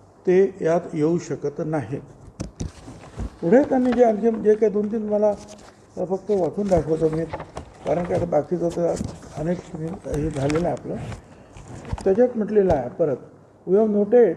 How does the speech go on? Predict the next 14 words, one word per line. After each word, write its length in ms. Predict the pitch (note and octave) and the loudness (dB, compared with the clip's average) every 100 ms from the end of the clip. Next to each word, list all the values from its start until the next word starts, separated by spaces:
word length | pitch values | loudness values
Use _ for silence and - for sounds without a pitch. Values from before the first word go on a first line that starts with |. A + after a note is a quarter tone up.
| - - | -6 -6
that 200 | G3 G#3 - - - - _ _ _ - - G#3+ | -2 -2 -2 -18 -20 -20 _ _ _ -20 -8 0
three 320 | B3 C#4+ D4+ - - - - - _ - - | 4 4 4 -2 -16 -20 -20 -20 _ -20 -8
national 440 | E3 G3+ G#3 C4 A#3 | -2 0 2 4 6
backward 460 | A3 G#3+ A#3 A#3+ A#3+ | 4 4 6 6 4
classes 760 | - - F#3+ F#3+ F3+ A3 G#3+ G3+ | -4 -10 -2 -2 2 0 0 -2
commissions 420 | G3+ - G3 C#3+ - - - - - - _ _ _ _ _ - | 0 0 -2 -2 -8 -20 -20 -20 -20 -20 _ _ _ _ _ -6
and 160 | F#3+ G3 | -2 0
three 200 | G3 B3 | 4 4
state 500 | A#3+ - - C4 C4+ | 4 0 6 6 6
backward 400 | A#3+ A#3 A#3 A#3+ A3+ - - - - _ - - | 2 2 4 4 2 -12 -20 -20 -20 _ -18 -6
classes 340 | G3 G3 G#3+ G#3+ G#3+ | -4 0 2 2 0
commission 400 | G3 G3+ G3+ F3 C#3 - - - _ _ - | 0 0 0 0 -2 -12 -20 -20 _ _ 2
considered 600 | G#3 G#3 C4 B3 B3 F#3 - - - - _ | 2 2 2 6 6 6 -2 -18 -20 -20 _
the 80 | - | -10